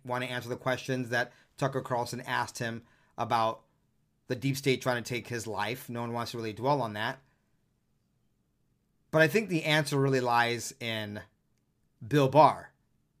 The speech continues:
and what President Trump said about Bill Barr.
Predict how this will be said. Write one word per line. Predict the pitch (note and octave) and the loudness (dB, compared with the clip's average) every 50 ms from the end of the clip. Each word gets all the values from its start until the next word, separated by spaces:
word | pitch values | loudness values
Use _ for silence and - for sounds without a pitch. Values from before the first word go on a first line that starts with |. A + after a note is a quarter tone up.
| _ _ _ _ _ _ _ _ _ _ _ _ _ _ - | _ _ _ _ _ _ _ _ _ _ _ _ _ _ 0
and | C#3 C3 C3+ C3 | 0 2 4 4
what | C3+ C3+ C3 - - - - _ _ _ _ _ _ _ _ _ _ _ _ _ _ _ _ _ - | 4 4 4 2 -2 -10 -20 _ _ _ _ _ _ _ _ _ _ _ _ _ _ _ _ _ 2
President | - D3 B2+ C#3 C3 C3 | 2 4 4 2 0 0
Trump | - - B2+ B2+ - | 0 0 0 0 2
said | - F#3+ F3+ D#3+ C#3 | 4 6 6 6 6
about | C3+ B2+ G#2+ A2+ A2+ A2+ - G#2 | 2 0 0 0 0 0 -2 -4
Bill | A2+ A2 G#2+ | -6 -4 -4
Barr. | G#2 A2+ G#2 F#2+ F2+ F#2+ - | -4 -4 -6 -6 -8 -12 -18